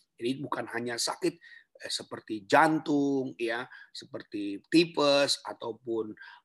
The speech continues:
eh, leukemia, ya, atau banyak hal lain, tetapi juga pada kelemahan, luka, ya. Ialah kuasa Allah yang membatalkan karya dosa atau iblis di dalam tubuh manusia,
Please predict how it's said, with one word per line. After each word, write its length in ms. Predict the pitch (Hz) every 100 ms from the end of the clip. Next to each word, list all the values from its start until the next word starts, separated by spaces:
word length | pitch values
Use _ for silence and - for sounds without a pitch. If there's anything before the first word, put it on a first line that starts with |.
| -
eh, 240 | 98 98 98
leukemia, 1200 | 104 - - 156 175 175 165 160 156 151 151 135
ya, 240 | 113 104 -
atau 160 | 196
banyak 240 | 175 147 135
hal 160 | 117 107
lain, 120 | 107 _
tetapi 480 | - - 127 - 156
juga 320 | 131 127 156
pada 400 | - 120 131 160 - - -
kelemahan, 720 | 123 120 117 117 117 123 101 90
luka, 400 | 117 139 - 101 - _
ya. 320 | - 104 107 117 _ - _
Ialah 320 | 170 202 294 311
kuasa 400 | 277 190 196 175
Allah 240 | 208 247
yang 80 | 190
membatalkan 560 | 175 156 156 151 175
karya 240 | 165 143 135
dosa 400 | 143 147 170 117 - _ _ _ _ _
atau 240 | - 147 175
iblis 480 | 170 147 196 -
di 80 | 147
dalam 320 | 139 135 139
tubuh 160 | 147 147
manusia, 640 | 143 156 190 180 156 123